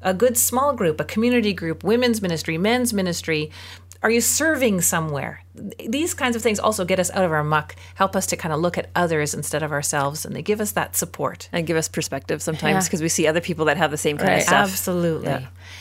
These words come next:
Speaker 1: And then spiritual, of course, we are created to be spiritual. So it's really important that even though you're going through muck, please be at church.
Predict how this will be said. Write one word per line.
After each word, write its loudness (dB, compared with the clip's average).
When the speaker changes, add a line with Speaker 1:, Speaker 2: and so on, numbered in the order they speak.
Speaker 1:
And 2
then 2
spiritual, 2
of -4
course, 2
we 2
are 6
created 0
to -4
be -6
spiritual. -4
So 0
it's -2
really 2
important 2
that -2
even 0
though 4
you're 2
going 0
through -4
muck, -4
please -4
be 0
at -4
church. -4